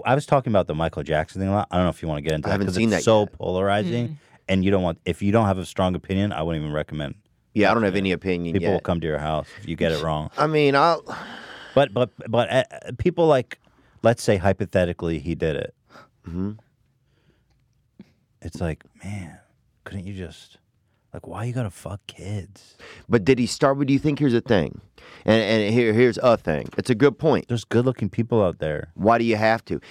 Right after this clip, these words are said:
Speaker 2: He probably, I would guess, stopped developing emotionally at some young age.
Speaker 1: <coughs> Yeah.
Speaker 3: Mm-hmm.
Speaker 2: But you still develop sexually.
Speaker 1: Mm-hmm.
Speaker 2: So then you have these weird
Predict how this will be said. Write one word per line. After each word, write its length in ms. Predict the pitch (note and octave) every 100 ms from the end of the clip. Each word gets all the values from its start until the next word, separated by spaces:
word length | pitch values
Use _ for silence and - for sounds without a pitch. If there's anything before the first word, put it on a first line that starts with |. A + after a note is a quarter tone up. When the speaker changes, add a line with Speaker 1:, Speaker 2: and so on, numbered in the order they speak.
| -
Speaker 2:
He 100 | D#3
probably, 1000 | - B2+ E3+ G3 B2 G2 G2+ G2 G2 - _ _ _ _ -
I 120 | G#2+ C3+
would 180 | C3+
guess, 300 | G2+ G#2 G2+
stopped 400 | - - A#2 A2
developing 640 | G#2 G2 F#2+ G#2+ G2+ A2 G2
emotionally 640 | F#2 F#2+ G#2 - G2+ F#2
at 80 | D#2
some 320 | - G#2 F#2
young 260 | F#2 F2+ E2+
age. 240 | D#2 C#2+
Speaker 1:
<coughs> 140 | - - -
Yeah. 280 | E2 E2+ D2+
Speaker 3:
Mm-hmm. 100 | E3+
Speaker 2:
But 120 | F3+ -
you 100 | A2
still 240 | - D3
develop 380 | A#2 A2 G2+ -
sexually. 680 | - A#2 - - D2 - - -
Speaker 1:
Mm-hmm. 320 | D2+ D2+ G3
Speaker 2:
So 100 | F3+
then 180 | F#2 B2+
you 80 | C3
have 160 | G#2 F#2
these 200 | G2+ E2
weird 720 | E2+ A2+ A#2+ A2 G#2 F2+